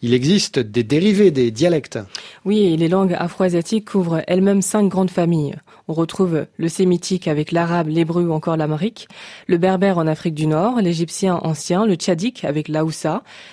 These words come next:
Speaker 2: le couchitique dans la Corne de l'Afrique et l'omotique en Éthiopie.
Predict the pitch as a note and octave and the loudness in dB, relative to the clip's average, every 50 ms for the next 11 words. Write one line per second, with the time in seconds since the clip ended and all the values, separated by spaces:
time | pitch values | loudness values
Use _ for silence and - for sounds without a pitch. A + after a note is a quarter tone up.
0 | - _ G3 E3 E3+ - - C4 - - A3+ G#3 - - G#3+ G#3 - - - D#3+ | -12 _ -4 -4 -2 -2 -2 -2 -2 -2 -4 -4 -2 -2 -4 -4 -4 -6 -6 -2
1 | E3+ E3 D#3+ D#3 D#3+ - G3 F#3+ F3+ E3 D3+ C#3+ D#3 - - A3 C4+ - - - | 0 0 0 0 -2 -2 0 0 0 0 0 -2 -4 -4 -4 -4 -4 -4 -8 -6
2 | - E3+ E3+ F3+ G#3+ A3+ G#3 G3 G3+ - B3+ B3 - - - F3 F#3 G#3 G#3 - | -4 -2 0 2 2 2 2 0 0 -2 -6 -6 -6 -4 -2 0 0 0 0 0
3 | G#3+ F#3+ - - E3+ | -2 -4 -4 -8 -14